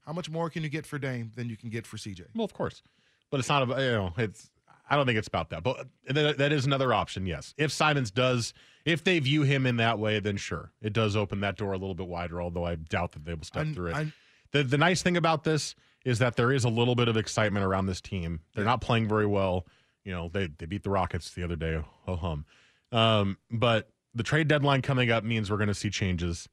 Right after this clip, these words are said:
Speaker 2: And this offseason, I think there's gonna be a lot of changes. And I think that's exciting. Does it work? Who knows?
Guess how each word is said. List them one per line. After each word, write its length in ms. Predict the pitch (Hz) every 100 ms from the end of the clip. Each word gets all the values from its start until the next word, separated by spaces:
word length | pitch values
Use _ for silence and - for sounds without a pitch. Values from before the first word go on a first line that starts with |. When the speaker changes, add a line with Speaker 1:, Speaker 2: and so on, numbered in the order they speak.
| _ _ _ _
Speaker 2:
And 140 | 104 101
this 140 | 98
offseason, 560 | 117 117 - 110 98 98
I 100 | 95
think 160 | 92
there's 140 | 92 82
gonna 160 | 92
be 140 | 85 85
a 140 | -
lot 240 | 90 85
of 120 | 78 -
changes. 500 | - 71 - - _ _
And 100 | 107
I 60 | 104
think 240 | - 110
that's 240 | 113 110 -
exciting. 640 | 92 - 160 147 139 135 - _ _ _
Does 160 | - 110
it 60 | 110
work? 280 | 196 226
Who 100 | -
knows? 360 | 277 254 101 -